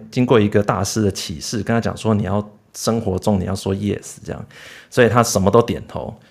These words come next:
然后连，就是不管自己有没有想要这件事情，你都点头。哎，结果他果然获得很多东西啊！有人问他说要不要学韩文，他就点头，他就去学韩文。后来他回来看说，哎，原来自己就是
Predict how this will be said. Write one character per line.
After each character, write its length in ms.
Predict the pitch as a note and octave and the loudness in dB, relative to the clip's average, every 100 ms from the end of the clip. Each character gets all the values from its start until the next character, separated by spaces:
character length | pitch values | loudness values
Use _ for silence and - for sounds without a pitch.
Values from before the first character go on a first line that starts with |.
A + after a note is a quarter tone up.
| _ _ | _ _
然 100 | G2 | 0
后 220 | A2 A2 | 6 6
连， 380 | G2+ G2+ G2+ G2+ | 6 2 2 2
就 100 | C#3+ | 0
是 80 | C#3 | 2
不 140 | E3 | 0
管 200 | - E2+ | 0 -4
自 140 | F#2 | -4
己 220 | A#2+ C2+ A#1+ | -6 -8 -8
有 120 | F2+ | -6
没 120 | F#2 | -2
有 280 | F#2+ F#2+ F2+ - _ _ | 0 0 -4 -10 _ _
想 260 | - E2+ | -12 -6
要 260 | F#2 F#2+ - - | -2 -2 -4 -2
这 100 | A2+ | 0
件 160 | F#2+ F#2+ | 0 0
事 140 | G#2 | -2
情， 160 | G2 E2 | -6 -8
你 80 | G2 | -2
都 100 | A2 | -2
点 220 | F#2 - | -2 -8
头。 180 | - - _ _ | -14 -16 _ _
哎， 100 | D#3+ | 2
结 140 | E3+ | 6
果 80 | F3+ | 6
他 100 | D#3 | 6
果 200 | D#3+ G2+ | 4 4
然 100 | G#2+ | 4
获 220 | - D3+ | 8 8
得 120 | G#2+ | 8
很 140 | G2+ F#2+ | 4 4
多 100 | A2 | 4
东 200 | G2+ G#2 | 4 2
西 180 | G#2 G#2 | 4 4
啊！ 80 | |
有 100 | G#2 | 6
人 120 | G2+ A2+ | 6 6
问 100 | A#2+ | 6
他 100 | A2 | 6
说 60 | |
要 80 | A2 | 6
不 60 | A2 | 6
要 40 | |
学 120 | G#2+ | 4
韩 200 | F#2+ F#2 | 0 0
文， 120 | G2+ | 2
他 80 | G2 | 6
就 60 | A2+ | 6
点 180 | - - | 4 -4
头， 160 | E2 | -4
他 80 | F2+ | 0
就 80 | A2+ | 0
去 80 | B2 | 2
学 160 | A#2+ | 0
韩 180 | G#2 F#2+ | -2 -2
文。 140 | G2 - - - - - | -4 -8 -14 -20 -20 4
后 140 | E3 | 8
来 100 | E3 | 8
他 100 | D#3 | 8
回 160 | D3 A2+ | 10 8
来 80 | |
看 220 | A2 C#3 G#2+ | 8 4 4
说， 100 | A2+ | 4
哎， 80 | D3+ | 4
原 140 | A2+ | 6
来 60 | G#2+ | 6
自 160 | A2 | 4
己 240 | A2+ F#2 D2+ | -4 -6 0
就 140 | A2 | 0
是 280 | G#2 G#2 | 2 2